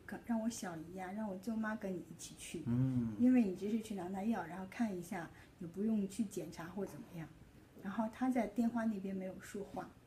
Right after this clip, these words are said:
Speaker 1: 然后我觉得这，这一通电话是我们各回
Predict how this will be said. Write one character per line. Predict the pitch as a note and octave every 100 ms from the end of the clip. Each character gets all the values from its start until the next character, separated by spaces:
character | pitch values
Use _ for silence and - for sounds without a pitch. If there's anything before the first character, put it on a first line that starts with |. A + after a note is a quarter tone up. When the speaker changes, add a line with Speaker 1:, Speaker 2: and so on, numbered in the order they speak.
| - - - - -
Speaker 1:
然 | G3
后 | G3+
我 |
觉 | G3 G3
得 | G3+ -
这， | D4 C4 - -
这 | C4
一 | A#3+
通 | A#3+ B3 A#3+
电 | A#3+ G3
话 | F#3+ F#3+
是 | F#3+ - G3 F3
我 | F#3+ E3
们 | D#3+ D#3 F3+
各 | - B3 G3
回 | - E3